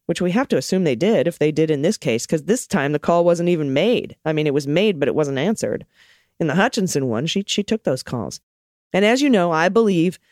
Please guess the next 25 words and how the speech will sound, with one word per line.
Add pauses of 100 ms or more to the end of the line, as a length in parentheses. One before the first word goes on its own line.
(140)
though
no
one
else
is
talking
about
it,
maybe
it's
'cause
I'm
nuts,
I
don't
know, (520)
I
think
the
D
O
J
is
investigating
obstruction